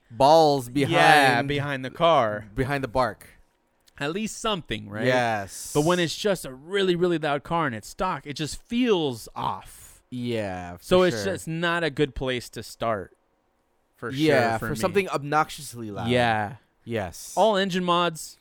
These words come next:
Speaker 2: are standalone. Obviously, you can't see them, right? So an intake and
Speaker 1: Mm-hmm.
Speaker 2: manifolds and all that stuff. I mean, that's fine. Like, you know, it's, it's all, it's the only way it's complementary if something is required to be changed along that part for it to be functional.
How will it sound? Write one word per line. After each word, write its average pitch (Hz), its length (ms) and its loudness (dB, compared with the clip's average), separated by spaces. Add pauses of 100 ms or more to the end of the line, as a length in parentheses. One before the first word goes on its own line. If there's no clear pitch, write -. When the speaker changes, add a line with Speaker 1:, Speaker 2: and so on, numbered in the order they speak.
Speaker 2:
are 131 340 2
standalone. 135 640 -6 (240)
Obviously, 117 380 -8
you 113 80 -8
can't 139 260 -8
see 131 240 -2
them, 110 360 -4 (120)
right? 113 300 -6
So 117 160 -10
an 117 80 -10
intake 113 800 -6
and 95 260 -20 (300)
Speaker 1:
Mm-hmm. 160 320 -4
Speaker 2:
manifolds 131 720 2
and 117 100 -6
all 120 180 -4
that 131 220 -2
stuff. 110 320 -8
I 127 40 -8
mean, 113 160 -8
that's 147 200 -8
fine. 110 380 -8
Like, 107 180 -14
you 120 140 -10
know, 113 100 -6
it's, 113 140 -12
it's - 160 -18
all, 110 380 -6 (680)
it's 156 260 -2 (680)
the 160 120 -2
only 190 160 0
way 180 100 2
it's 165 120 -2
complementary 147 640 -4
if - 120 -10
something 147 540 -8
is 120 180 -8
required 120 720 -4 (300)
to 135 100 -6
be 123 120 -4
changed 123 300 -8
along 113 280 -8
that 110 180 -10
part 120 200 -6
for 123 140 -8
it 113 80 -10
to - 80 -14
be 113 100 -10
functional. 104 600 -14